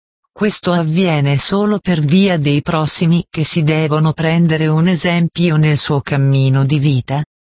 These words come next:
affinché anche loro si diano a Dio nell'amore servente e cerchino l'unificazione con Lui. In un cuore ben formato Dio stesso può prendere dimora, egli in tutta la pienezza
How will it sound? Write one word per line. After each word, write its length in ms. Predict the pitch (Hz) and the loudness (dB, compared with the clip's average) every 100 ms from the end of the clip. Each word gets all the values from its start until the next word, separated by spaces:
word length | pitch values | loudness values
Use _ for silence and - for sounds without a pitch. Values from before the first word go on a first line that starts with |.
| - | -6
affinché 600 | 175 - 226 214 226 202 | -6 -2 -2 -2 -2 0
anche 420 | 196 196 - 175 | 2 2 2 0
loro 300 | 156 160 156 | 0 0 0
si 220 | 131 143 | -2 -2
diano 460 | 143 214 196 160 147 | 0 2 2 2 0
a 140 | 147 | 0
Dio 340 | 151 180 202 208 | 0 0 0 2
nell'amore 840 | 196 202 185 156 143 143 143 151 | 2 2 2 2 2 2 0 -2
servente 720 | - 160 147 175 185 165 185 | -2 -4 -2 0 0 0 -4
e 120 | - | -6
cerchino 600 | - - 196 170 - 139 131 | -4 -2 -2 -2 -4 0 0
l'unificazione 1200 | 135 156 170 - 180 190 - - 135 131 139 143 | 2 2 2 0 -4 -6 -6 -4 -2 0 0 0
con 200 | 151 143 | 0 0
Lui. 440 | 135 127 123 131 _ _ _ _ _ _ _ 185 | 2 0 0 -2 _ _ _ _ _ _ _ 0
In 100 | 156 | 2
un 160 | 156 | 2
cuore 460 | - 170 165 180 165 | 0 0 2 0 0
ben 200 | 160 160 | 0 0
formato 720 | - 160 151 156 165 170 190 | 0 -2 0 0 0 -2 -2
Dio 320 | 170 196 233 | 0 0 0
stesso 640 | 214 - 233 202 - - 151 | -4 -4 -4 -2 -4 -4 -4
può 280 | - 160 143 | -2 -2 -2
prendere 640 | 175 165 156 156 165 175 | -2 0 0 0 0 0
dimora, 500 | 143 139 131 131 156 156 _ _ - | 2 2 2 0 -2 -6 _ _ -8
egli 300 | 208 208 185 | -2 0 2
in 200 | 165 151 | 2 0
tutta 400 | - 180 - 143 | -2 -4 -2 -4
la 120 | 135 | -2
pienezza 720 | - 175 160 139 127 - 170 | -2 0 2 0 -2 -6 -6